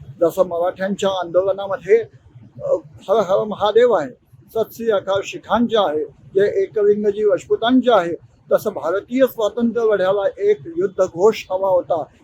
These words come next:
आणि तो युद्धघोष एकोणीसशे पाचच्या वंगभंग विरोधी आंदोलनाच्या निमित्तानं वंदे मातरम हे शब्द मिळाले. कलकत्त्याच्या टाउन हॉल बाहेर सात ऑगस्टला एकोणीस-, एकोणीसशे पाच मध्ये ही सभा भरली होती, प्रचंड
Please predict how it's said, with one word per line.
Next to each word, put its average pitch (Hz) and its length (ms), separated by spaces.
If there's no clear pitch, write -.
आणि 190 140
तो 196 180
युद्धघोष 156 640
एकोणीसशे 208 500
पाचच्या 196 500
वंगभंग 202 580
विरोधी 190 440
आंदोलनाच्या 175 800
निमित्तानं 160 520
वंदे 208 260
मातरम 170 480
हे - 380
शब्द 190 380
मिळाले. 160 280
कलकत्त्याच्या 190 540
टाउन 190 440
हॉल 202 280
बाहेर 180 400
सात 196 300
ऑगस्टला 185 920
एकोणीस-, 175 600
एकोणीसशे 180 400
पाच 185 500
मध्ये 147 380
ही 202 80
सभा 202 340
भरली 208 260
होती, 220 200
प्रचंड 277 480